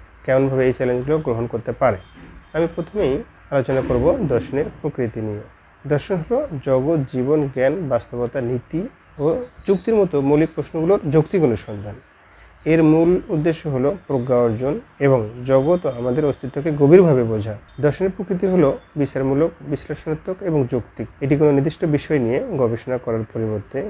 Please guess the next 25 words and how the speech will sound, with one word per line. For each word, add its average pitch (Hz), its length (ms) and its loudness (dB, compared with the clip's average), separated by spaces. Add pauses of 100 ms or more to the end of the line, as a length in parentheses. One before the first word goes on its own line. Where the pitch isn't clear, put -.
জ্ঞানের 117 180 2
সমস্ত 151 360 -6
শাখার - 360 -8
ভিত্তি 185 400 -4
নিয়ে 151 140 2
প্রশ্ন 120 380 -6
করে। 101 160 -6 (1080)
দর্শনের 147 360 0
শাব্দিক 165 360 -2
অর্থ 160 200 0
হলো 180 240 0 (100)
প্রজ্ঞার 143 280 4
প্রতি 135 240 -2
অনুরাগ। 110 340 0 (640)
দার্শনিকরা 170 480 0
জ্ঞানকে 135 380 2
ভালোবাসেন 131 520 2 (320)
এবং 151 240 6
সত্যের 151 360 -2
সন্ধানে 147 520 0
কিছু 151 220 -6
মৌলিক 156 340 2
প্রশ্নের 160 380 -4 (720)
জিজ্ঞাসা 120 400 -2
করেন। 107 280 -8